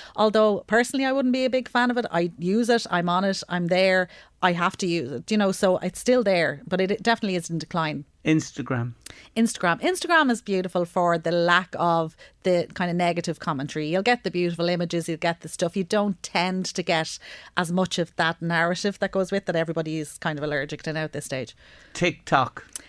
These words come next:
Speaker 1: TikTok, I love TikTok. I'm totally out of the demographic for it. Um, I'm s-, far too old for it, but I,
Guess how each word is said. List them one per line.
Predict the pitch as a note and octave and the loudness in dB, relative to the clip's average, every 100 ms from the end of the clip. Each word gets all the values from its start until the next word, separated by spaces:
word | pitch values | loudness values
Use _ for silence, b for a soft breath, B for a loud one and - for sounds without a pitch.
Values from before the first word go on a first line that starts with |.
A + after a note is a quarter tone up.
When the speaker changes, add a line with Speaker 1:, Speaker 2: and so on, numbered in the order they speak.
| - | -4
Speaker 1:
TikTok, | G4 - D#4+ C4+ - | -2 0 2 2 4
I | A3 A3 | 4 4
love | A3 G3 F#3+ | 4 2 0
TikTok. | - E3 - E3 - | -4 -8 -4 -4 0
I'm | G3 | 0
totally | G3+ C4 D4 C4 F#3 | 2 2 2 0 0
out | F#3 F3+ | 0 -2
of | E3+ | -6
the | |
demographic | F3 E3+ E3 E3 E3 E3 | -4 -4 0 -2 -2 -6
for | - D#3 | -2 0
it. | D#3 - - | 0 -4 -2
Um, | E3+ E3 | -2 0
I'm | D3 D#3+ D#3+ | -2 -4 -4
s-, | - - | -6 -2
far | C4 B3 | 2 2
too | B3 G#3+ | 2 0
old | F#3 F#3 F3 | 2 2 0
for | E3 | -4
it, | D#3+ | -2
but | - F3+ | -2 0
I, | G#3 A3 A3+ G#3+ | 2 4 2 -2